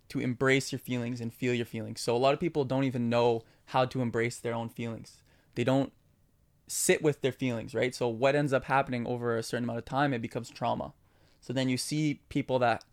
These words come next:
they can't stay in a relationship, or they are in a bad relationship and they can't get out of it. They've, they haven't, like, learned to deal with their emotions. They just kinda internalize it, and it becomes, like,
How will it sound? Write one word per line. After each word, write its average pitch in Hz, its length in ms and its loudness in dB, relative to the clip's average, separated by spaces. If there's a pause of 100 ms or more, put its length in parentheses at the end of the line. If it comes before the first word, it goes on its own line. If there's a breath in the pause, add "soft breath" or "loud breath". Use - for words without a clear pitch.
(340 soft breath)
they 131 500 2
can't 151 560 2
stay - 220 0
in 139 60 4
a 139 40 4
relationship, 131 680 0
or 120 200 0
they 123 280 2
are 139 120 0
in 151 60 4
a 139 60 4
bad 135 240 4
relationship 139 520 2
and 120 120 -4
they 120 40 -8
can't 139 220 -2
get 127 140 2
out 139 160 6
of 127 100 -2
it. - 160 -6 (220 soft breath)
They've, 135 200 2 (420)
they 147 100 2
haven't, 160 400 2
like, 127 280 0
learned 143 380 2
to 139 60 -6
deal 135 220 4
with 151 140 4
their 139 140 4
emotions. 127 640 0
They 123 140 -2
just 123 280 -6
kinda 143 160 0
internalize 139 600 0
it, 165 220 -4
and 123 220 -6
it 120 120 -6
becomes, 123 340 -6
like, 117 120 -6